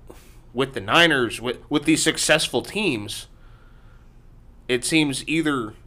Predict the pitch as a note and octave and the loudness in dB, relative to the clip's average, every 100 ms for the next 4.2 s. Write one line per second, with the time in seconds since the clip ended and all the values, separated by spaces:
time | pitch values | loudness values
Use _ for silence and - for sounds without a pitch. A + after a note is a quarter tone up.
0 | C3+ C#3 D#3 D3+ D3 G3+ D3+ A#2 F3 D3+ | -4 -2 -2 -2 4 4 4 0 0 -2
1 | G#2+ A2+ G#2 G#2 G2 B2 D3+ - - - | -2 -4 -4 -6 -2 -4 -4 -10 -20 -20
2 | - - C3 E3 - F3 G3 E3 D#3 - | -20 2 4 4 2 2 2 2 2 2
3 | C#3+ C#3+ C3+ B2+ E3 E3 C3 F3 F#3 B2+ | 0 2 4 4 2 2 0 0 0 -2
4 | F#2+ - | -6 -8